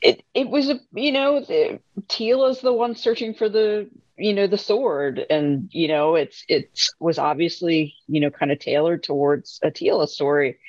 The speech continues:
Like, just own it, be honest, like, or just not say anything at all and let people, like, watch the show for themselves. Like, I just think he made it so much worse.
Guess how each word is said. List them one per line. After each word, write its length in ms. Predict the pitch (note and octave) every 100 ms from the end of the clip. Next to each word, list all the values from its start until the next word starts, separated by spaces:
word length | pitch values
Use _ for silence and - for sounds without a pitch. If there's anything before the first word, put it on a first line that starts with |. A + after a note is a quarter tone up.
| - - _
Like, 360 | A3+ A#3 A3+ - - -
just 220 | C#4 -
own 220 | A3+ C#4+ C#4+
it, 120 | D#3
be 160 | G#3
honest, 640 | - G3+ A#3+ C3+ F#2+ - -
like, 260 | D#3+ D#3 - - -
or 180 | G#3 G#3+
just 240 | B3 C4
not 240 | C4 D4 -
say 240 | A3 A#3+
anything 360 | B3+ B3+ B3 A3
at 80 |
all 580 | G3 G#3+ A#3+ - - - -
and 160 | F3+ F3
let 220 | - -
people, 480 | G3+ G3 G#3 G3 F#3
like, 180 | E3+
watch 300 | D#3+ D#3 -
the 80 | F3+
show 200 | E3+ E3
for 160 | E3 E3+
themselves. 720 | D#3 D3+ E3+ E3 C3 B2 -
Like, 220 | A#2+ -
I 120 | D3+ D#3
just 240 | E3+ -
think 140 | F#3+ -
he 80 |
made 180 | E3+ D#3+
it 140 | C#3+ -
so 140 | D3
much 220 | E3 D#3+
worse. 480 | C#3+ D3 D3 D3 -